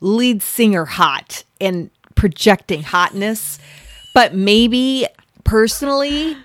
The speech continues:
he was like, like Ed Sheeran. If you see him perform, you're like,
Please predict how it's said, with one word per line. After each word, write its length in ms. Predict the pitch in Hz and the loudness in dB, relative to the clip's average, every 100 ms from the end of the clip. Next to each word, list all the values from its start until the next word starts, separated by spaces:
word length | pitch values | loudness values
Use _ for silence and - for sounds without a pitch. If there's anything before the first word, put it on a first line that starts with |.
| _ | _
he 160 | _ 277 | _ 0
was 240 | 262 254 | 0 0
like, 240 | 214 180 - _ | 0 -2 -4 _
like 240 | 214 202 - - 233 | 0 0 -4 -4 2
Ed 120 | 240 | 2
Sheeran. 480 | - 240 196 156 151 | 2 2 2 0 -4
If 120 | 170 | -4
you 60 | 226 | -4
see 160 | - | -2
him 100 | 277 | -4
perform, 460 | 247 196 - 247 240 | -2 -2 2 2 2
you're 100 | 233 | 2
like, 340 | 233 226 226 | 2 0 -2